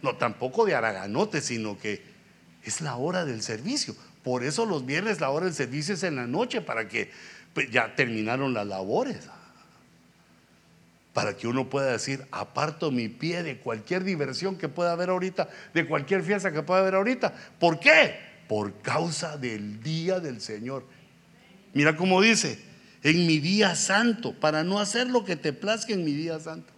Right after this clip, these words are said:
Ah, no, yo quiero que te quedes en tu corazón. De las ciento seis veces al año que, eh, hemos dicho, "Este día hay culto",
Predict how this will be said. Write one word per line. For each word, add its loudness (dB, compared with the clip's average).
Ah, -4
no, -8
yo -8
quiero -2
que -6
te -10
quedes -4
en -6
tu -12
corazón. -10
De 2
las -4
ciento -2
seis -2
veces -2
al -4
año 0
que, -6
eh, 0
hemos 2
dicho, 2
"Este 0
día 0
hay 0
culto", 2